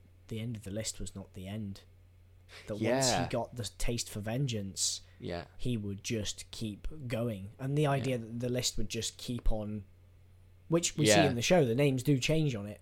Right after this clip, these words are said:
Speaker 1: from time
Speaker 2: Uh,
Speaker 1: to
Speaker 2: one of
Speaker 1: time.
Speaker 2: them does appear again that he never knew.
Speaker 1: Yeah,
Speaker 2: Um,
Speaker 1: and
Speaker 2: yeah.
Speaker 1: it, it does, it does do that, and it goes through the different members of Vox Machina as well, I think,
Speaker 2: Yeah.
Speaker 1: and different,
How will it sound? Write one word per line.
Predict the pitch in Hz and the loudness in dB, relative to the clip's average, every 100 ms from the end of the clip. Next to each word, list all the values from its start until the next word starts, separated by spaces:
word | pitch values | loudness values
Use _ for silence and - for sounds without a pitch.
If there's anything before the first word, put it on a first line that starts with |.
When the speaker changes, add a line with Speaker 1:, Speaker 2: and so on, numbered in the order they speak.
| - | -12
Speaker 1:
from | 120 113 | -8 -6
time | 127 120 | -2 2
Speaker 2:
Uh, | |
Speaker 1:
to | 113 | 8
Speaker 2:
one | 135 | 10
of | 135 | 10
Speaker 1:
time. | 113 | 10
Speaker 2:
them | 110 | 8
does | 110 101 | 6 6
appear | 92 110 104 87 | 4 4 4 2
again | 95 101 95 | 2 2 2
that | 85 | 0
he | 98 | 0
never | 95 90 | 0 -2
knew. | 95 101 107 95 64 60 147 | -4 -4 -2 -2 -2 -6 -2
Speaker 1:
Yeah, | 139 131 117 | 0 2 2
Speaker 2:
Um, | - 87 85 | -2 -4 -4
Speaker 1:
and | 139 139 | -2 2
Speaker 2:
yeah. | 95 80 | 2 2
Speaker 1:
it, | 151 | -2
it | 160 | 2
does, | 160 143 | 4 4
it | 143 147 | 0 0
does | 151 131 | 2 2
do | 156 | 2
that, | 120 | 0
and | 113 | -2
it | 123 - | -6 -2
goes | 151 143 | 0 0
through | 127 | -2
the | 117 | -4
different | 117 113 | -6 -6
members | 120 117 113 | -6 -6 -6
of | 107 | -6
Vox | - - | -8 -8
Machina | 120 110 98 | -10 -8 -8
as | 101 117 | -8 -8
well, | 104 | -8
I | 92 | -8
think, | 92 95 92 | -10 -10 -4
Speaker 2:
Yeah. | 92 | -2
Speaker 1:
and | 85 | -2
different, | 98 98 92 | -6 -10 -14